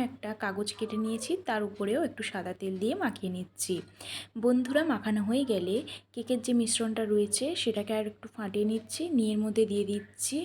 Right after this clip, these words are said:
আমন্ড বাদাম আর সঙ্গে দিয়ে দিচ্ছি কিশমিশ। তো দুটোকে একসঙ্গে কেকের মিশ্রণের সাথে মিক্সড করে নিচ্ছি বন্ধুরা।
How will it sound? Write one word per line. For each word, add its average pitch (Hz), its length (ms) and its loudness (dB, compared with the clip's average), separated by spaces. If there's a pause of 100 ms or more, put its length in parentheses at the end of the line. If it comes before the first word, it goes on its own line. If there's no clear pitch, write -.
(520)
আমন্ড 277 240 4 (100)
বাদাম 190 300 2 (460)
আর 220 140 -2
সঙ্গে 214 300 0
দিয়ে 202 180 2
দিচ্ছি - 420 -4 (200)
কিশমিশ। 185 480 2 (400)
তো 254 80 -2 (340)
দুটোকে 247 400 4 (240)
একসঙ্গে 220 480 0 (420)
কেকের 240 300 2
মিশ্রণের 220 480 2
সাথে 220 220 0 (420)
মিক্সড 247 340 2
করে 196 220 2
নিচ্ছি - 260 -4 (100)
বন্ধুরা। 196 340 2